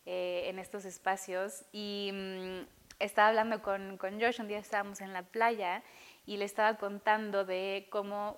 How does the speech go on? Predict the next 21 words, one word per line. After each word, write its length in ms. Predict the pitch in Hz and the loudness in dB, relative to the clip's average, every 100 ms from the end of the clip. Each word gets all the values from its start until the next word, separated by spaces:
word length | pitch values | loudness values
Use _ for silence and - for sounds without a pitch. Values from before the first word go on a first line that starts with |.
| - | -10
como 200 | - 190 | -10 -8
muchos 280 | 185 190 208 | -8 -10 -10
de 20 | |
ustedes 240 | 196 190 185 | -10 -8 -6
saben, 260 | 190 190 | -4 -4
y 60 | 180 | -6
si 160 | - 190 | -12 -8
no, 240 | 202 202 | -4 -2
mi, 340 | 202 196 190 196 | -4 -8 -10 -10
una 180 | 214 214 | -6 -6
de 60 | |
mis, 280 | 202 196 - | -6 -12 -16
no, 260 | 220 392 285 | -8 -4 -4
sí, 140 | 302 | -2
mi 120 | 240 220 | -4 2
gran 240 | 220 254 | 4 4
intención 600 | 277 247 214 208 220 220 | 2 0 -4 -2 -4 -2
para 160 | 214 208 | -2 -2
este 260 | 208 - | -6 -4
año 320 | 196 208 196 | -4 -4 -4
es, 300 | 185 190 190 | -6 -6 -8